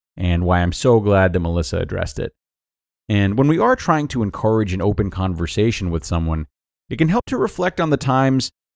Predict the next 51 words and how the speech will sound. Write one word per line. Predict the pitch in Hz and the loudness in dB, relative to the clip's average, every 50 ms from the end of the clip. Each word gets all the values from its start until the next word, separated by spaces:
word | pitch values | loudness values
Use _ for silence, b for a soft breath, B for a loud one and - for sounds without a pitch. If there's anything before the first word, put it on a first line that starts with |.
| - - | -6 -2
uh, | 104 107 | 0 2
or | 107 107 | 2 2
the | 104 107 | 2 0
types | - - 147 139 - - | 0 0 -2 -2 -2 -4
of | 113 | -4
approaches | 110 107 - 110 120 120 117 - 123 110 92 | -4 -2 0 2 2 2 2 2 -2 -2 0
that | 117 110 | 0 0
have | 98 104 90 - | 0 0 -2 -4
catalyzed | - - 98 104 107 110 107 104 98 98 101 98 85 | -6 -4 -2 0 0 2 2 2 4 4 2 2 2
their | 101 95 92 - | 0 0 0 2
opening | 95 95 92 95 92 | 0 0 0 -2 -2
up | 95 92 87 | -2 -2 -2
in | 87 80 | -2 -4
the | 80 | -4
past. | 78 - - - 87 87 87 - - - - - _ _ _ _ _ _ _ _ _ _ _ - | -6 -8 -8 -6 -6 -4 -4 -6 -8 -10 -14 -16 _ _ _ _ _ _ _ _ _ _ _ -10
Unfortunately, | - 92 - - 208 247 254 185 185 175 147 127 127 | -8 -6 0 4 4 4 4 4 0 -2 0 0 2
however, | 113 113 107 104 104 101 120 139 156 - _ _ _ _ _ _ - | 2 4 6 4 4 4 2 0 -2 -4 _ _ _ _ _ _ -6
uh, | - 98 98 95 95 95 - | -2 0 2 2 2 0 0
when | - - 123 113 107 | -2 -2 -2 0 0
we | 107 | 0
feel | 98 - 131 127 120 | 0 0 2 2 2
circumstances | 110 - - 120 110 - 107 98 - 117 110 110 101 101 107 92 | 2 0 0 -2 0 0 -2 -2 -2 -2 -2 -2 -2 -4 -2 0
are | 98 95 92 90 | 0 2 2 0
really | 87 98 131 147 139 131 | 0 0 0 2 2 2
dire, | 117 104 123 120 120 120 117 113 107 110 120 131 - - _ - | 0 2 2 2 4 4 4 4 4 4 2 0 -6 -14 _ -4
as | - 104 101 90 | -2 0 0 0
may | 104 101 101 | 0 0 0
be | 92 95 | 0 0
the | 90 95 | 0 -2
case | 92 - 104 98 92 | 0 0 0 0 0
for | - - | 0 0
the | 92 90 | -2 0
person | - 95 101 95 85 92 80 | 2 2 2 2 2 0 0
who | 87 92 | -2 -2
sent | 87 - 98 87 | -2 -2 -4 -2
this | - 85 - | -4 -6 -4
question | - - 120 127 127 - - 92 | 0 2 2 2 2 2 0 2
in, | 87 85 82 82 - _ _ _ _ _ _ _ _ _ - | 2 2 0 -2 -4 _ _ _ _ _ _ _ _ _ -4
we | - 101 | -4 0
can | - 110 92 | 0 0 0
forget | - 113 117 113 | 2 2 2 2
to | - 92 | 2 2
do | 82 98 95 87 | 2 2 2 2
that. | 82 - - - _ _ _ _ _ _ _ _ _ _ _ _ - | 0 -2 -4 -6 _ _ _ _ _ _ _ _ _ _ _ _ -8
And | - 92 87 87 87 | -4 -2 0 0 0
out | 87 90 92 | 0 2 2
of | 95 | 2
a | 87 90 | 0 0
sense | - - 107 95 - | 0 0 0 0 0
of | 98 87 80 | 0 0 0
urgency, | 78 92 107 117 131 120 110 95 82 - - 92 85 82 80 78 | 2 2 4 4 4 4 2 -2 -2 -4 -2 -2 -2 -2 -2 -4